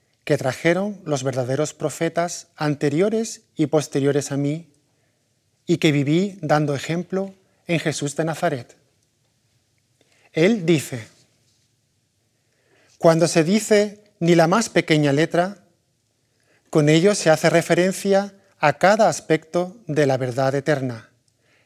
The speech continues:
y no a la letra ni a la palabra de los hombres como tal.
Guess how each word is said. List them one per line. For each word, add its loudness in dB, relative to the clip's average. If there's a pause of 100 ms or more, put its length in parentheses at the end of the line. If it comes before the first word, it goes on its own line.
(160)
y 0
no 0 (260)
a 4
la 6
letra 0 (180)
ni 2
a 6
la 4
palabra 0 (260)
de 2
los 2
hombres -4
como -6
tal. -12